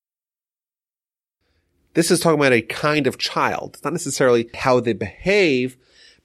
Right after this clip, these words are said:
but the inner workings of how you as a parent have to approach them. And you have to realize that for this child,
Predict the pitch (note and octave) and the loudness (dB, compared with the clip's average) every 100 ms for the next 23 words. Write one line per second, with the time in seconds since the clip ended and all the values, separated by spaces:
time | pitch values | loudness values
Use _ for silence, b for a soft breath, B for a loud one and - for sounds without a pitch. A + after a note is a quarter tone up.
0 | - C3+ - C3 - F#3 F#3 D#3+ C#3 E3 | -2 -2 0 -6 -2 0 2 2 2 0
1 | E3+ D3+ A#2+ A#2 - D3+ D3 - B2+ B2+ | 0 -4 -2 -4 -2 0 2 2 0 0
2 | D3+ B2 - - C#3+ A2+ - A#2 - A2 | 2 0 -6 -6 -4 -4 -8 -10 -6 -4
3 | G#2 - _ _ _ _ - D3+ B2+ - | -4 -8 _ _ _ _ -4 0 0 0
4 | - G2 _ _ _ _ _ _ _ - | -10 -12 _ _ _ _ _ _ _ -8
5 | G#2+ A#2+ B2 A#2 D3 G2+ F#2+ F#2 B B | -4 -2 0 2 2 2 0 -6 B B
6 | B A#2 - A#2 G3 - C3 G#2+ G#2 | B -6 -4 0 0 0 0 0 0